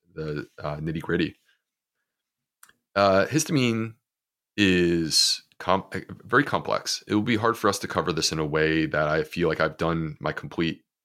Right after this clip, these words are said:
conversation in the next ten minutes, but I think it's important for people to understand that these types of approaches, like, for example, fodmap,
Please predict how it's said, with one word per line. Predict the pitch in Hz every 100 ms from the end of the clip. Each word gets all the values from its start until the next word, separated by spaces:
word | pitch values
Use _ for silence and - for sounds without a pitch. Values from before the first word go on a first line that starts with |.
| _
conversation | 92 82 - 80 78 82 80 78 -
in |
the | 82
next | 76 76 -
ten | - 80
minutes, | 73 76 -
but | - 87 87 82 - _ _ _ _ _ 101
I |
think | 120 160
it's | 180
important | 139 135 110
for | 90
people | 101 95
to |
understand | 85 76 - 80 80 76 76 -
that | 80 78 78 - - _
these | 95 101 110
types | - 107 -
of | 85
approaches, | 78 - 78 - 73 - - -
like, | 85
for | 90
example, | 80 80 76 76
fodmap, | - 80 80 78 73